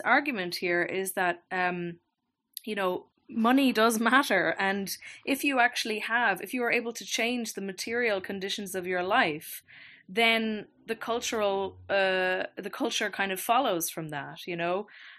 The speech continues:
Uh, and so, I don't know, the obsession with the idea that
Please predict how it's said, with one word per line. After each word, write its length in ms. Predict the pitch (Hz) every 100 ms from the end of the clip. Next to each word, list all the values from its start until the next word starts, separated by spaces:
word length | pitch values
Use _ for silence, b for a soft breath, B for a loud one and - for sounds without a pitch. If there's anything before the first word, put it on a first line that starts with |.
| -
Uh, 320 | 202 190 190
and 200 | 220 220
so, 120 | 254
I 120 | - 262
don't 100 | 220
know, 160 | 170
the 160 | 170 247
obsession 640 | 233 - 262 262 262 226
with 160 | 208 -
the 100 | 202
idea 340 | 190 196 196
that 280 | 185 180